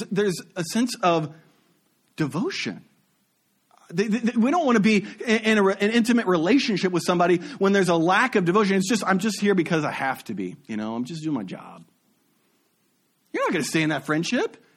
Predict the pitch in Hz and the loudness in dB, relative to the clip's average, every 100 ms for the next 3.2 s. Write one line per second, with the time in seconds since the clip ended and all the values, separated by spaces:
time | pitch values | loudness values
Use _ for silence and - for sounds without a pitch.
0 | _ _ _ _ _ _ 330 269 208 220 | _ _ _ _ _ _ -2 2 4 4
1 | 214 294 285 240 214 208 208 208 208 190 | 4 2 2 0 2 2 2 2 4 4
2 | 220 214 208 202 233 339 185 143 151 180 | 2 0 0 2 2 2 0 0 0 0
3 | 440 | -2